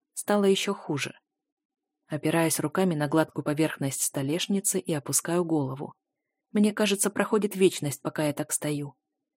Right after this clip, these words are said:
Глаза щиплет, а дыхание даётся с трудом. Только не плакать,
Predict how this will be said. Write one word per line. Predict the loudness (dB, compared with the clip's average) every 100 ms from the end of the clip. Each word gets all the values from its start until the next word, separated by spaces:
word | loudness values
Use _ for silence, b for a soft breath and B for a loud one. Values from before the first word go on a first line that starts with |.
| _
Глаза | 4 6 6 4
щиплет, | 4 0 0 -2 -6 _ _ -4
а | -2
дыхание | 0 2 4 4 4
даётся | 2 0 0 -2
с | -2
трудом. | 0 0 0 -2 -6 _ _ _ _ _ 2
Только | 4 4 2
не | 0 0
плакать, | -4 -8 -10 -12 -14